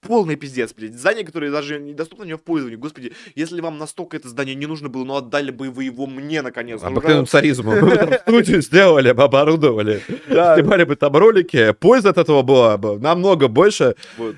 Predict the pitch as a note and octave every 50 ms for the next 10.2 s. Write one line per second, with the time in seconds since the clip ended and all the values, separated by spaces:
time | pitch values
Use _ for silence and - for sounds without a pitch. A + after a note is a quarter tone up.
0 | _ _ - G#2 A2+ A2 A2 - - C#3 B2+ A#2 A#2+ A#2+ A#2 A2+ A2+ A2+ A2+ G#2+
1 | - C3+ C#3 D#3 D3+ - C3+ A#2 G2+ - A#2+ G2 - A2 G#2+ F#2 - F#2 E2+ E2
2 | - C4+ B3 F#3+ F#3 A3+ - - A3 F3 D3+ G3+ G#3 A#3+ B3+ - - - F3+ E3+
3 | F3+ - - G#3 F#3 D#3 C3+ C#3+ D#3 D3 D3+ G3+ G3+ G#3+ G#3 - G#3 G3 - -
4 | F3 E3+ E3+ F3+ F3 - D3 D#3 D#3 E3+ F#3 F#3 F3+ E3 _ D3+ C#3+ _ - E3+
5 | E3 D3 D3 D3 B2+ _ C#3+ C3+ - A#2+ - - - - - B2 A#2 A#2 A#2+ D#3+
6 | E3 - _ - E3 F3+ F3+ F3 E3+ F3 F3 F#3+ F3+ E3 F3+ F3 E3+ D#3+ D3 C#3+
7 | D#3+ D#3 D3+ D#3 - - D3+ C#3+ C#3 D3 D3 C#3+ - C#3+ F#2 F#2 G#2+ - - -
8 | _ - C#3 C3 - D3+ D3 D3+ C#3 - - B2 B2 B2 B2 B2 B2 B2 A#2+ A#2
9 | B2+ - C#3+ A#2+ _ B2+ B2 B2+ - - C3 C3+ C3 B2+ C3 C3+ C#3+ D#3 - -
10 | - B3 A3+ C4